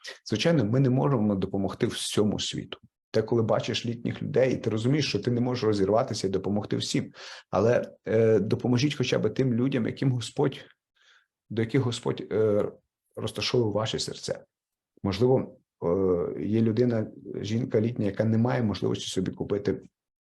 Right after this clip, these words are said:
продукти. Будьте благословенням для неї, допоможіть їм в цьому, в цій питанні.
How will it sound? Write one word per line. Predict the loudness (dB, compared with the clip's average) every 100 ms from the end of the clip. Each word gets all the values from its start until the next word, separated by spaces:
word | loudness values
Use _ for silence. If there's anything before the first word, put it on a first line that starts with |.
| _ _ -2
продукти. | 0 2 0 -2 -4
Будьте | -4 -2 -2 0
благословенням | 0 0 -2 -4 0 0 0
для | -2
неї, | -4 -6 -10
допоможіть | -12 -6 -4 0 0 2 0 0
їм | -4
в |
цьому, | -4 -6 -8 -12
в | -10
цій | -8 -6
питанні. | -8 -8